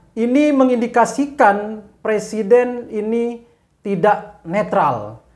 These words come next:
Padahal sesungguhnya presiden harus menjaga sikap, jangan sampai terkesan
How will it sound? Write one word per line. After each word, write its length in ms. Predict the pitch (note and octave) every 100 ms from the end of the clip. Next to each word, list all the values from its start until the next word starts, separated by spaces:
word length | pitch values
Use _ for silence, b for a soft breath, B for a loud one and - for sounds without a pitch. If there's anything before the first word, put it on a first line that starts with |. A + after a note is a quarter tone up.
| _ _
Padahal 400 | F#3 A3 C#4 C4
sesungguhnya 560 | C4 A#3 A3+ A3 B3+ C4
presiden 720 | A3+ G3 G#3+ F#3 A#3+ A#3 F#3
harus 400 | G#3 G#3 A#3+ A#3 G3+
menjaga 400 | G3+ G3 F#3+ F#3+
sikap, 720 | - G#3 - - - - E3
jangan 320 | F#3+ F#3+ F#3+
sampai 400 | G3 F#3+ G#3+ G#3
terkesan 720 | F#3 - F3 G#3+ G#3 G#3 G#3